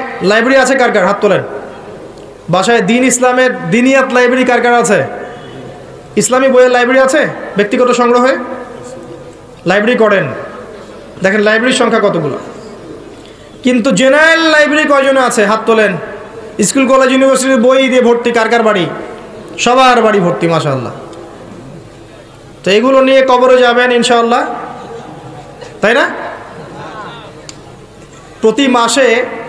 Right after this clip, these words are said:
এক হাজার টাকার বই কেনা কি খুব কঠিন? আচ্ছা, পাঁচশো টাকার বই কেনা খুব কঠিন?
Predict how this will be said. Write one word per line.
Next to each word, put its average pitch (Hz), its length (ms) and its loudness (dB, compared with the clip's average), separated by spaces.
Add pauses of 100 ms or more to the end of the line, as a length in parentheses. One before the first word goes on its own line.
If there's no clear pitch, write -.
(120)
এক 214 220 0
হাজার 262 280 2
টাকার 254 300 2
বই 233 220 4
কেনা 247 240 2
কি 233 120 -2
খুব 254 280 0
কঠিন? 226 340 2 (880)
আচ্ছা, - 160 -4
পাঁচশো - 360 0
টাকার 262 260 2
বই 233 160 4
কেনা 233 180 2
খুব 233 160 -2
কঠিন? 226 300 2